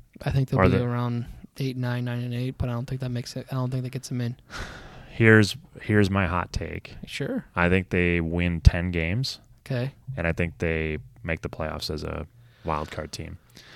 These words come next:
Speaker 1: You got faith in Kirk Cousins?
Speaker 2: I'm a big Kirk Cousins fan. I'm an even bigger Justin Jefferson fan.
Speaker 1: Oh, yeah. Jettis is m-, amazing.
Speaker 2: And he makes Cousins look even better.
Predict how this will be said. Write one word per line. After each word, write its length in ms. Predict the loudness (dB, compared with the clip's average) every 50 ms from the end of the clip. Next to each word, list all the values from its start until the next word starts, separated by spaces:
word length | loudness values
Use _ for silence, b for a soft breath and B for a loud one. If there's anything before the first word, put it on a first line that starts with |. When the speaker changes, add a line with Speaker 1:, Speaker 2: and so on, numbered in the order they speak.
| B B B B B B B B B 6
Speaker 1:
You 100 | 8 8
got 120 | 8 8
faith 180 | 8 8 6 6
in 60 | 6
Kirk 160 | 4 4 6
Cousins? 380 | 8 6 8 8 6 4 2 0 -8 -16 -2 4
Speaker 2:
I'm 160 | 6 8 8
a 80 | 8 8
big 260 | 8 6 6 6 4
Kirk 200 | 2 0 -2 0
Cousins 320 | 2 0 0 0 0 -4 -6
fan. 520 | -6 -6 -4 -4 -4 -6 -6 -6 -8 -8 -8 -12 -16 -20 -20 -16 0 2
I'm 140 | 2 2 4
an 60 | 2
even 240 | 2 2 2 0 0
bigger 400 | 2 4 4 6 6 6 4 2
Justin 420 | 2 2 0 0 -2 -4 -6 -2
Jefferson 500 | 0 0 0 2 0 -2 -2 -2 -6 -6
fan. 460 | -8 -8 -8 -8 -8 -8 -8 -8 -10 -12 -16 -20 -20 _ _ -20 -20 -20 _ _ _ _ _ _ _ 4
Speaker 1:
Oh, 160 | 6 8 8 8
yeah. 280 | 8 6 6 4 4
Jettis 340 | 2 2 4 4 4 4 2
is 140 | -2 -4 -4
m-, 220 | -4 -4 -4 -6 -6 -4
amazing. 480 | -4 -2 -2 -2 -2 -4 -4 2 4
Speaker 2:
And 140 | 6 6 6
he 300 | 6 4 4 4 4 2 0 -2
makes 520 | 0 2 2 2 2 0 -4 -6 -8 -12 -18 _ -20 -20 -10 0
Cousins 360 | 2 4 4 4 2 0 0
look 280 | 0 0 0 -2 -4 -10
even 320 | -8 -6 -6 -6 -6 -6
better. 460 | -2 -2 0 0 -2 -2 -6 -8 -8